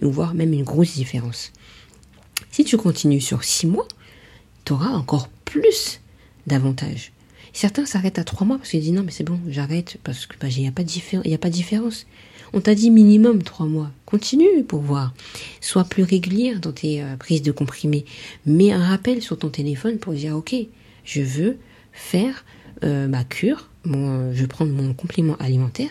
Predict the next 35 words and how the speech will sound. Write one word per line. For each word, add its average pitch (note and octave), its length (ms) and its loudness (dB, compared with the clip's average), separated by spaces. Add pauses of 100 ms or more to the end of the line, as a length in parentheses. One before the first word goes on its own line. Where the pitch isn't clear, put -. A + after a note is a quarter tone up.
(360)
tous A3+ 260 2
les A3 340 4
jours. » A3+ 320 4 (540)
Moi, D#3+ 160 0
avec D3 180 -2
ma C#3+ 100 0
mère, F#3+ 200 4
on D#3+ 80 0
fait, D#3+ 320 0
euh, C3 280 -2
la B2+ 160 0
cure D#3+ 280 -4
justement C#3 420 -2
de D3 140 -4
Madame C#3+ 280 2
la D#3 120 2
Présidente. C3 500 0
Je C#3 100 -4
l'ai B2+ 140 2
pris - 220 -8
il C#3+ 80 -4
y C#3 40 -4
a C3 140 -10 (880)
trois F3 240 -2
semaines A3 380 0
à G#3 60 0
peu F#3+ 140 -2
près. A#3 320 -2 (280)
Bon, C#3 100 -6
ça C3 140 -6
fera C3+ 320 -4
peut-être - 320 -6
un C#3 80 -2
peu C3+ 120 -4
plus - 380 -6